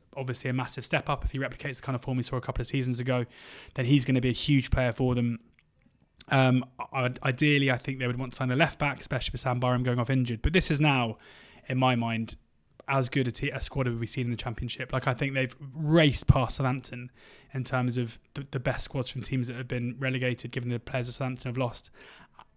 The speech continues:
And I argue, I'd probably argue that with a couple of additions, they're gonna go past Leicester as well in terms of actual personnel. So that's exciting. We've seen it happen on the pitch already with that scoring four goals at Ipswich. And now they host Sheffield Wednesday, who have no points from their first four games under Xisco Munoz,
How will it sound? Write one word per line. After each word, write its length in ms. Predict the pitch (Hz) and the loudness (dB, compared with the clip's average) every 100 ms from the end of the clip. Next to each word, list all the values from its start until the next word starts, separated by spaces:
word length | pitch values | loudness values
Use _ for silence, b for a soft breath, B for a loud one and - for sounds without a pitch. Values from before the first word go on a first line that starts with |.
| _ | _
And 140 | 131 | -6
I 80 | 131 131 | -6 -2
argue, 420 | 135 135 123 117 - - | 2 2 2 -4 -4 -8
I'd 240 | 127 117 | -6 -2
probably 200 | 135 120 | -2 0
argue 240 | 120 117 117 | -2 -2 -4
that 80 | |
with 100 | 120 | -4
a 40 | 117 | -4
couple 200 | - 131 | -4 -6
of 80 | 117 | -4
additions, 380 | 117 - 120 | -6 -6 -6
they're 80 | 117 | -4
gonna 160 | 117 117 | -4 -4
go 100 | 110 | -2
past 240 | 127 113 | -4 -4
Leicester 300 | 120 - - | -6 -6 -6
as 100 | 113 | -6
well 160 | 123 113 | -6 -6
in 80 | 113 | -8
terms 240 | 127 117 | -6 -4
of 80 | 120 | -6
actual 220 | 113 127 | -6 -2
personnel. 500 | - 123 - 127 117 - | 0 0 -4 -6 -6 -6
So 340 | - 143 131 127 B B B B B | -4 0 0 -2 B B B B B
that's 240 | - 202 175 | 6 6 2
exciting. 560 | 151 135 123 - 123 | 2 2 0 -2 0
We've 120 | 123 | 0
seen 220 | - 196 180 | 6 6 6
it 60 | |
happen 240 | 135 - 131 | 4 2 0
on 80 | |
the 40 | 123 | 10
pitch 320 | - 147 - | 10 8 0
already 380 | 139 151 147 143 | 4 4 6 4
with 140 | 135 | 0
that 180 | 131 - _ | -4 -6 _
scoring 320 | - 143 131 | -8 -4 -4
four 280 | 113 143 127 | -4 -2 0
goals 420 | 131 120 120 110 - | 2 2 2 0 -2
at 380 | 135 127 - - - | 0 0 -2 -6 -2
Ipswich. 680 | 170 - 156 135 - - - - | 0 4 4 2 0 -2 -2 2
And 100 | 160 | 6
now 120 | 165 | 8
they 100 | 156 | 10
host 200 | 165 - | 8 8
Sheffield 220 | 165 160 | 6 6
Wednesday, 400 | 165 156 139 123 | 4 4 0 -2
who 120 | 110 | -2
have 100 | 127 | 0
no 160 | 131 127 | 2 4
points 340 | 127 117 - | 2 0 -8
from 160 | - 127 | -10 -8
their 120 | 117 | -6
first 260 | - 117 - | -6 -8 -6
four 100 | 120 | -6
games 240 | 117 113 | -4 -4
under 100 | 113 | -4
Xisco 320 | - 123 127 | -4 -4 -2
Munoz, 440 | 120 123 139 - | 0 0 0 -4